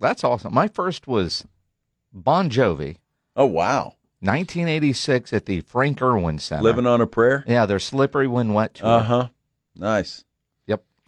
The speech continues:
Speaker 2: Never seen Bon Jovi, and quite frankly, probably never will.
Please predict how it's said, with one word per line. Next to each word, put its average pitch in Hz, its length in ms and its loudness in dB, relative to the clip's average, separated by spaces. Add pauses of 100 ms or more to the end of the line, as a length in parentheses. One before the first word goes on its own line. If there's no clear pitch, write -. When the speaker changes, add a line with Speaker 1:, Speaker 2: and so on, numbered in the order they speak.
(100)
Speaker 2:
Never 127 160 2
seen 127 280 2
Bon 92 260 4
Jovi, 87 420 4
and 80 160 -2 (160)
quite 92 240 2
frankly, 107 420 -2 (760)
probably 98 480 -2
never 98 260 2
will. 69 300 2